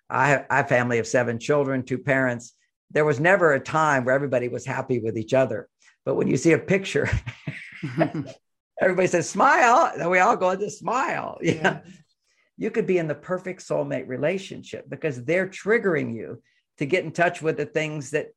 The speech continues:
Speaker 1: keep you from being fully in love all the time.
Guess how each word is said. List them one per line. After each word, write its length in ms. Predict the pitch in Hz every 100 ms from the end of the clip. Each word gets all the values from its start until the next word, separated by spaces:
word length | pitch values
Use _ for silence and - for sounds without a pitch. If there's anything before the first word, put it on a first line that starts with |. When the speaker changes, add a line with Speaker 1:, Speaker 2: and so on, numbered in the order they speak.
| _
Speaker 1:
keep 400 | - 233 277 262
you 140 | 139
from 220 | 117 135 123
being 400 | 143 127 123 - _ _
fully 360 | - 175 160 147
in 160 | 127
love 280 | 120 120 117
all 260 | - 107 110
the 80 | 107
time. 400 | - 113 -